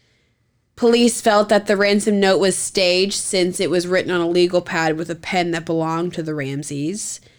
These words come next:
The note demanded the exact amount that John had been given as a bonus.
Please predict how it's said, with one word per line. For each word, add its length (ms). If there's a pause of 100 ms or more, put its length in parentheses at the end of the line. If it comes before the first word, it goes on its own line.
(200)
The 100
note 360
demanded 560
the 100
exact 480
amount 320
that 180
John 220
had 80
been 140
given 580
as 220
a 40
bonus. 680